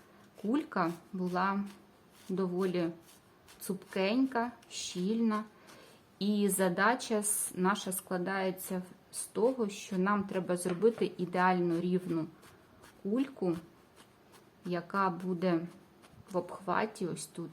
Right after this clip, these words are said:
двадцять п'ять сантиметрів. Вона буде і так двадцять п'ять сантиметрів, і так. Ми її зможемо далі знімати, нам це знадобиться, для того, щоб у нас не втратилася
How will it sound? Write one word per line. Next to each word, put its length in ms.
двадцять 460
п'ять 260
сантиметрів. 680
Вона 220
буде 340
і 80
так 300
двадцять 400
п'ять 260
сантиметрів, 720
і 80
так. 340
Ми 200
її 160
зможемо 680
далі 360
знімати, 600
нам 220
це 200
знадобиться, 840
для 120
того, 280
щоб 340
у 40
нас 320
не 120
втратилася 840